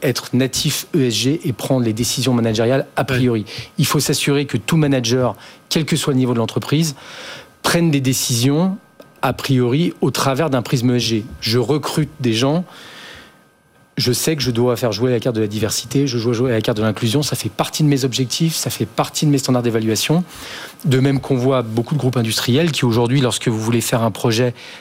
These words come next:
Speaker 1: d'investissement industriel, vous vous appliquez en interne une taxe carbone, qui est le meilleur moyen d'être sûr que vous prenez en compte les aspects environnementaux. Sur ce sujet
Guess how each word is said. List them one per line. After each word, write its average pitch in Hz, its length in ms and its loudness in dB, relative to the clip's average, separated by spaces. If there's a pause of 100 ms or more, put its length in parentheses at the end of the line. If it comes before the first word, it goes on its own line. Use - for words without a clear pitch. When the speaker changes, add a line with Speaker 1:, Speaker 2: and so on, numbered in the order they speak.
(140)
Speaker 1:
d'investissement 135 500 0
industriel, 131 420 0
vous 127 100 2
vous 123 120 2
appliquez 131 320 -2
en 131 220 4
interne 165 400 0 (100)
une 151 160 4
taxe - 240 -2
carbone, 131 460 0 (680)
qui - 100 0
est 139 40 4
le 135 60 4
meilleur 165 300 4
moyen 143 400 2
d'être 131 200 0
sûr - 220 -2
que - 100 -6
vous 117 120 2
prenez 131 240 0
en 123 120 2
compte 165 360 -2 (400)
les 123 120 2
aspects 127 160 0
environnementaux. 127 600 2 (800)
Sur - 260 0
ce 180 140 0
sujet 170 500 2